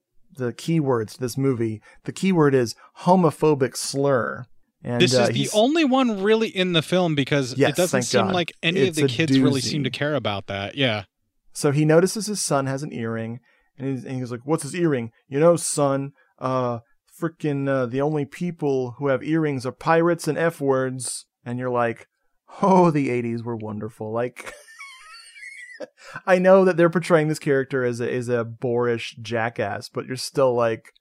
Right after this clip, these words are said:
Speaker 1: they were playing that line for laughs, I think. <laughs>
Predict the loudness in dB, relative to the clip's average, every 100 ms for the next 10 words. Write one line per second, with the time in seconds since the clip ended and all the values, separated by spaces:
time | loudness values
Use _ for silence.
0 | _ _ _ 0 0 0 4 4 6 4
1 | 4 4 2 4 8 6 6 -2 -6 _
2 | -2 -2 -8 -10 -10 -20 _ -8 -8 _
3 | -16 -16 _ -8